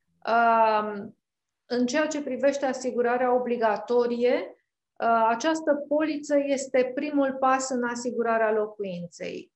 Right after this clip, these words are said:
Deci, ca să ai locuința asigurată împotriva, uh, dezastrelor naturale, este absolut obligatoriu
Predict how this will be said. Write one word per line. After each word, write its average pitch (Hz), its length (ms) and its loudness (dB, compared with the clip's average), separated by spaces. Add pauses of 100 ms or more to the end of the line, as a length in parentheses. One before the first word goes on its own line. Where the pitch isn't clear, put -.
(160)
Deci, 202 220 -10
ca 214 180 -2
să 220 320 -8 (120)
ai 269 340 -2
locuința 240 520 -4
asigurată 214 600 -6
împotriva, 208 640 -4
uh, 190 500 -4
dezastrelor 202 720 -6
naturale, 190 720 -6
este 240 400 -4
absolut 226 640 -8
obligatoriu 208 920 -6